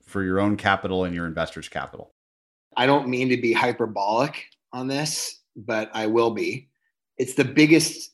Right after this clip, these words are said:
Speaker 2: thing, in my opinion, that's come around since maybe the browser and maybe mobile. I think it's that big. I remember when Andreessen and Union Square invested in CryptoKitties. He and I were texting about it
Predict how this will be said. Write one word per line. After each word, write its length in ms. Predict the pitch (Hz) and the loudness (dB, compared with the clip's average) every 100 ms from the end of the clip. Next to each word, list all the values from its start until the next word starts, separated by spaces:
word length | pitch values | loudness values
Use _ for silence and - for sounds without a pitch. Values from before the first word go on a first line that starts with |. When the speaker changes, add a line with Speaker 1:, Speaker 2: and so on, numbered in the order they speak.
| _ | _
Speaker 2:
thing, 360 | - 127 120 123 - | -6 -2 -2 -6 -8
in 140 | 113 | -6
my 180 | 113 117 | -2 -2
opinion, 420 | 117 123 131 139 | -2 -2 0 0
that's 180 | 131 127 | -2 -6
come 240 | - 123 | -6 -2
around 480 | 117 107 107 120 147 | 0 0 0 2 0
since 680 | 131 123 110 104 - - - _ _ _ | 0 -2 -2 -6 -6 -8 -10 _ _ _
maybe 300 | 117 113 120 | -4 0 2
the 100 | 113 | 2
browser 760 | 98 110 107 113 110 117 113 110 | 0 0 2 2 2 0 0 0
and 120 | 104 | -2
maybe 280 | 104 107 107 | -4 -4 -4
mobile. 520 | 104 104 95 82 - _ _ _ _ - | -2 -2 -4 -10 -16 _ _ _ _ -18
I 60 | |
think 220 | 107 127 123 | -6 -4 -4
it's 160 | 113 | -4
that 280 | 113 110 107 | -2 -2 -2
big. 300 | 110 104 107 | -6 -4 -4
I 80 | 107 | -4
remember 400 | 107 110 110 113 | -4 -4 0 0
when 380 | 107 104 101 92 _ _ _ - | 0 -2 -6 -12 _ _ _ -12
Andreessen 760 | 107 107 110 110 - 110 104 | -8 -6 -6 -6 -6 -8 -8
and 120 | 101 104 | -8 -8
Union 200 | 104 101 | -8 -8
Square 480 | - 110 104 101 | -8 -4 -2 -4
invested 380 | 101 98 104 107 | -4 -8 -8 -8
in 80 | 98 | -8
CryptoKitties. 920 | - 113 110 95 - 110 104 95 90 - - - _ _ | -8 -6 -6 -8 -6 -6 -6 -8 -8 -8 -10 -14 _ _
He 180 | - 143 | 4 6
and 80 | 123 | 6
I 120 | 120 | 4
were 120 | 117 | 2
texting 400 | - 123 - 107 | 0 -4 -4 -6
about 280 | 98 101 101 | -4 -4 -4
it 200 | 98 | -8